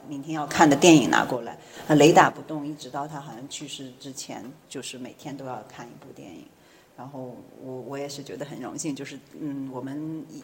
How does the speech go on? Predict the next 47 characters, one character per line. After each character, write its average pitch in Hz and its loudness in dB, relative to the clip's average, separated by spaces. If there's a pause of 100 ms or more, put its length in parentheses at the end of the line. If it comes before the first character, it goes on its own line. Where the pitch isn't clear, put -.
(100)
嗯， 147 -10 (320)
一 180 -14
九 151 -8
年 120 -10
的 139 -12
时 143 -12
候 147 -8
做 156 -6
过 147 -8
这 135 -12
个 127 -10 (960)
挪 147 4
威 185 8
电 196 12
影 139 0
节， - -12 (340)
当 165 -8
时 151 -10
我 151 -6
们 131 -10
不 135 -16
是 147 -14 (160)
放 165 -8
了 143 -8
一 143 -10
个 147 -10
电 147 -8
影 135 -12
叫 135 -10
做 135 -12
这 127 -16
个 127 -14
《国 151 -6
王 160 -6
的 170 -8
选 160 -10
择》， 120 -14
是 - -14
挪 131 -10
威 156 -6
的 151 -6
一 135 -12
个 131 -10 (120)
导 135 -8
演 139 -12
叫 135 -12
Eric 151 -8